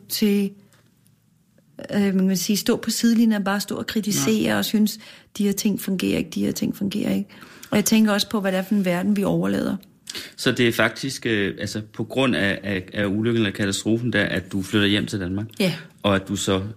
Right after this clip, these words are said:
Speaker 2: øh, ser, hvad det er for et samfund, og, og får lyst til at engagere dig politisk?
Speaker 1: Ja. Jeg har også meget mere brug for et andet form for tilhørsforhold.
Speaker 2: Mm.
Speaker 1: Ja.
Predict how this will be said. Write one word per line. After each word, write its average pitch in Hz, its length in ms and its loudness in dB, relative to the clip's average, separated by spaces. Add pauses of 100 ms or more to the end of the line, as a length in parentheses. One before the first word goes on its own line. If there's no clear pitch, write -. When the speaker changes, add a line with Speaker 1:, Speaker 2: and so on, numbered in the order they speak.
(100)
Speaker 2:
øh, 90 380 0 (680)
ser, - 320 0 (160)
hvad 98 120 -4
det 92 100 0
er 90 60 0
for 92 220 -8
et - 200 -8 (240)
samfund, 110 540 -4
og, 92 200 -4 (600)
og 95 100 -2
får 104 120 0
lyst 95 200 0
til 98 80 -2
at 85 60 0
engagere 82 400 -6
dig - 100 -8 (100)
politisk? 104 560 0
Speaker 1:
Ja. 113 40 -18 (200)
Jeg 208 60 4
har 202 60 4
også 220 140 2
meget 214 140 6
mere 214 120 4
brug 208 220 -4
for 214 120 -4
et 185 60 -2
andet 185 540 -2
form - 160 0
for 180 80 -4
tilhørsforhold. 196 720 0 (220)
Speaker 2:
Mm. 123 320 0
Speaker 1:
Ja. 170 120 2